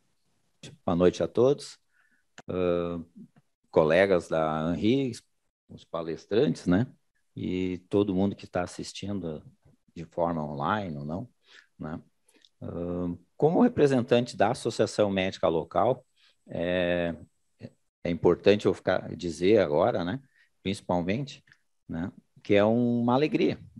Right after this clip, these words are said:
é um sentimento bom, né? Principalmente pelo fato da gente ter, durante muito tempo,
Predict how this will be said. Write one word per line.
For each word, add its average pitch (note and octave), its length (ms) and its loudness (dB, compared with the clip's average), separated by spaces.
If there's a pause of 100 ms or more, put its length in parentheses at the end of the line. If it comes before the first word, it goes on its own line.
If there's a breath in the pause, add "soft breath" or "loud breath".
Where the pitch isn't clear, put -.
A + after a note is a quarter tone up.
é E2 100 -4
um E2 640 -4 (420)
sentimento G#2+ 540 0
bom, G#2+ 480 10 (500)
né? E2+ 240 -2 (120)
Principalmente C#3+ 760 4
pelo D3+ 240 2
fato C3 480 0
da B2 160 2
gente A#2 380 -2
ter, A2 400 2
durante G#2 320 0
muito C3+ 320 0
tempo, C#3 500 0